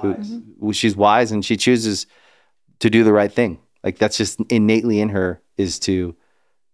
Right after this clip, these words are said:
Speaker 1: i-, is she wouldn't, and her instincts are so strong on people, but, like, she doesn't care about what we have. She doesn't care about what we could achieve in the world. She doesn't care about, so there's no buying her,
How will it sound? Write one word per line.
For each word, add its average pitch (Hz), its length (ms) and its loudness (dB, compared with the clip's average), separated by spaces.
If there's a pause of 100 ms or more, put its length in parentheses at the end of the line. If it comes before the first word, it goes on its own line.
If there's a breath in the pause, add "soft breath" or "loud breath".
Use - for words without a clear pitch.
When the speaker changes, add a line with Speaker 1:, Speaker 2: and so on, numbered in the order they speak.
(140)
Speaker 1:
i-, 104 40 0
is 98 440 -2
she - 160 0
wouldn't, 104 340 0 (280)
and 101 180 0
her 107 160 0
instincts 113 440 -2
are 98 80 0
so 101 200 0
strong 98 380 -2
on 90 120 -4
people, 107 540 0 (220 loud breath)
but, 110 100 4
like, 110 240 2
she 120 500 0 (280 soft breath)
doesn't 117 280 2
care 127 300 2
about 95 420 0 (800)
what 101 300 0
we 95 100 0
have. 92 300 2
She - 100 -2
doesn't 117 240 2
care 127 240 2
about 98 440 0 (200)
what 104 220 2
we 101 100 -2
could 90 160 -8
achieve 92 400 0
in 95 80 -2
the 92 80 -8
world. 92 380 -2
She - 100 0
doesn't 110 220 2
care 123 300 2
about, 98 440 0
so 113 160 2
there's 101 320 0
no 120 140 4
buying 104 580 0
her, 113 460 0